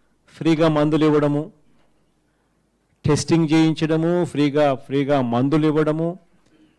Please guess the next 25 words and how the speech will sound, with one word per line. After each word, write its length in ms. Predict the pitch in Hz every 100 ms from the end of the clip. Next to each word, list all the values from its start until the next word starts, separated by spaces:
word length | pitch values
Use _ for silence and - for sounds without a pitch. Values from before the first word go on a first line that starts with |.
| _ _ _ _
ఫ్రీగా 440 | - 147 151 160
మందులు 440 | 127 127 151 170
ఇవ్వడమే 400 | 175 170 170 165
కాకుండా 640 | 151 139 135 131 131 165 170
ఆ 100 | 151
తర్వాత 480 | 135 131 - -
టెస్టింగ్లు 640 | 151 131 - 156 160 160 160
చేయడమే, 320 | 151 151 147
టెస్టింగ్లు 500 | 131 127 - 156 156 147
చేయడమే 320 | 143 139 135
కాకుండా 560 | 123 113 - 120 160 202 _ _ _ _ _
ఆ 60 | 139
తర్వాత 600 | - 147 139 170 208 214
ఎవరినైతే 600 | 208 185 190 175 175 190
మనం 320 | 185 180 165
మ్యాపింగ్ 440 | 127 135 - 202 190
చేస్తామో, 480 | 175 156 - 156 156
ఐడెంటిఫై 640 | 139 139 160 165 156 160 151
చేస్తామో, 540 | 139 - 135 131 185 233 _ _ _ _ _ -
ఆ 100 | 151
తర్వాత 580 | - 147 185 220 226
వాళ్ళను 680 | 214 196 185 175 156 147 190 - _ _ _ _ _ -
హ్యాండ్ 400 | - 165 196 156
హోల్డింగ్ 420 | 185 180 160 127
చేస్తాం. 400 | 110 - -